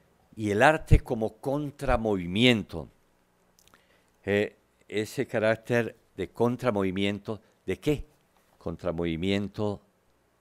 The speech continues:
del nihilismo. Nietzsche piensa el nihilismo en tres respectos, en tres respectos fundamentales. En primer lugar, la historia del nihilismo de Platón a Schopenhauer no es sino el esfuerzo por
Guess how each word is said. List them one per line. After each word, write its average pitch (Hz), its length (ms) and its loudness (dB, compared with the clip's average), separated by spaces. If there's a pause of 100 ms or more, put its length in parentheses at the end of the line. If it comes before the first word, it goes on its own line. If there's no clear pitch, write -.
(120)
del 101 220 4
nihilismo. 98 680 2 (680)
Nietzsche 127 460 6
piensa 110 680 4
el 104 100 2
nihilismo 123 680 -2
en 98 180 -10
tres 104 500 8
respectos, 92 600 10
en 80 100 -2
tres 95 200 0
respectos 101 420 6
fundamentales. 85 600 4
En - 420 -20
primer 87 260 6
lugar, 113 360 10
la 107 120 4
historia 131 520 4
del 127 120 8
nihilismo 120 640 2 (180)
de 76 120 0
Platón 92 600 4 (1080)
a 71 120 -8
Schopenhauer 104 840 4
no 95 100 0
es 87 80 -2
sino 85 440 0 (260)
el 85 180 2
esfuerzo 123 540 0
por 117 340 2